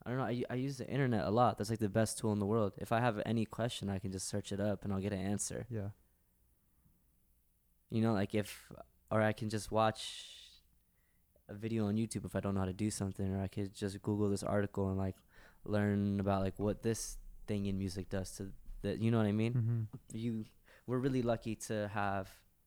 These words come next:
Speaker 1: I can get the answer to anything off my cell phone. I'm really lucky.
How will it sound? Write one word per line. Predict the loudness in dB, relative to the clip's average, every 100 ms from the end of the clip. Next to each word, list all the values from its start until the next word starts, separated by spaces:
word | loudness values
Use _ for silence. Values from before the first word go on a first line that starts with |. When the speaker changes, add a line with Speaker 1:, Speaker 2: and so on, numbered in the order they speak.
| _ -20 -20 -20 -20 -20 -20 -20 -20 -14 -2
Speaker 1:
I | 0
can | 2 2 2 0 -6 -18 -20 -20 -20 -20 _ -6
get | -4
the | -2
answer | -2 -2
to | -2
anything | 0 -2 -2 -4 -4 -4
off | -6 -6
my | -6
cell | -2 -4
phone. | -4 -10 -10 -16 -10
I'm | -4 0
really | 2 0
lucky. | -2 -4 -12